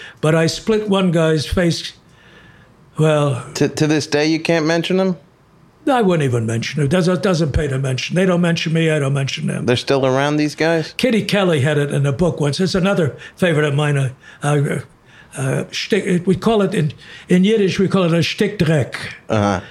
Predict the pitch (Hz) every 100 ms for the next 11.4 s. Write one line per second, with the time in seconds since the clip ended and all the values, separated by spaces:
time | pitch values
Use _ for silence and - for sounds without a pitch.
0 | - - 165 190 196 196 - 214 208 214
1 | 214 220 214 151 127 160 120 98 107 147
2 | 143 123 127 92 - _ - _ _ _
3 | - _ - 196 190 143 - 247 196 233
4 | 208 196 - 190 190 156 143 - - 160
5 | 156 160 160 147 143 139 131 - 151 131
6 | 131 139 127 127 120 113 120 - - -
7 | - - 143 - 151 160 - - 190 196
8 | 185 170 165 156 170 165 160 147 - -
9 | - 180 185 170 165 - 190 170 165 -
10 | 175 180 165 170 143 165 170 156 - 175
11 | 165 147 143